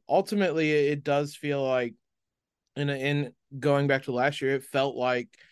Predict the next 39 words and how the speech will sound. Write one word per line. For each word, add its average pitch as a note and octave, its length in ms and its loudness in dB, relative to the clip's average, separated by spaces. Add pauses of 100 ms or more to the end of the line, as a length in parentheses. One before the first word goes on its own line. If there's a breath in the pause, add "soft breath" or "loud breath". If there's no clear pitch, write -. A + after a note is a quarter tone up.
(340 soft breath)
there C3 100 -2
were C3+ 100 2
a C3+ 40 2
number C#3 320 2
of A#2+ 160 -4
really C3+ 280 0
good B2+ 240 -4
teams C3 380 -4
in C3 140 2
the B2 80 -2
Big B2 200 2
Ten C3+ 300 0
that B2+ 140 0
would A#2+ 100 -4
be B2+ 140 0
returning B2+ 480 -2
this A#2 240 -6
year. A#2+ 180 -2
So B2 460 2 (440 soft breath)
I E3 100 2
could A3+ 220 8
understand D#3+ 540 6
that C#3 160 8
argument. C3+ 560 4
And C#3+ 260 2
in D3 200 2
general, C#3+ 440 0
I, C3 180 4
I C3 180 2
was C#3 200 -4
surprised C3 520 -2
that B2+ 160 -2
Michigan, B2+ 520 -2
Illinois, B2+ 640 0 (380 loud breath)
Purdue C3+ 380 6
were B2 120 8
ranked B2 300 2
so B2 220 0
low. B2 400 2